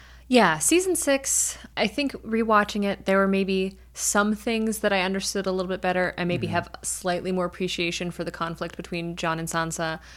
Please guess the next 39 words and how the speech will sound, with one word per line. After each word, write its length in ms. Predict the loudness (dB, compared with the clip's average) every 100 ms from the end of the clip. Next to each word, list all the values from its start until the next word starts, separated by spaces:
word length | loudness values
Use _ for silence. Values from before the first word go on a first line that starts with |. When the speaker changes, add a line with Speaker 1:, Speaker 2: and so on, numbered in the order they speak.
| -20 -18 2
Speaker 1:
but 180 | 2 4
everything 340 | 2 2 2 2
else 220 | 2 2
where 120 | 2
I 60 | 2
thought 380 | 2 0 0 -10 -10
that 140 | -4 -2
it 240 | -4 -8 -20 -14
had 220 | -10 -8 -4
sort 140 | -4
of 60 | -2
fallen 180 | -4 -2
apart, 320 | 0 0 -2 -18 -6
it 120 | -4
still 380 | -2 -2 -4 -6 -16 -20 -2
fell 180 | 0 0
apart. 260 | -4 -10 -6
Speaker 2:
Yeah. 340 | -4 -4 -6 -10 -20 -20 -20 -20 -6
But, 260 | -6 -4 -6
but 120 | -4
season 180 | -4 -4
five, 240 | -6 -4
though, 200 | -6 -6 -12
it's 140 | -6
like, 260 | -2 -2 -6 -8 -4
oh, 280 | 0 0 0
I 80 | -2
think 200 | -2 0
I 80 | 0
was 160 | 0 -4
maybe 500 | -4 -2 -4 -6 -8
cutting 260 | -6 -4 -4
season 260 | -4 -6 -2
five 420 | 2 2 -2 -12 -10
a 40 |
little 160 | -6 -4
bit 240 | -6 -8
short 340 | -10 -6 -6 -8
of, 340 | -14 -14